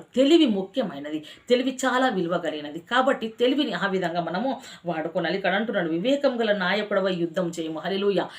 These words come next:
వివేకము కలిగి యుద్ధం నప్పుకోవాలట. యుద్ధము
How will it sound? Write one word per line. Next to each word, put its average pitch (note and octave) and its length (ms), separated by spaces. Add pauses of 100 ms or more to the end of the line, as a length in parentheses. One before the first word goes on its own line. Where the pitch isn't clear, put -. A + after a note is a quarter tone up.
(180)
వివేకము B3+ 720
కలిగి A3+ 420
యుద్ధం G3 400
నప్పుకోవాలట. D#3+ 640 (380)
యుద్ధము G#3 540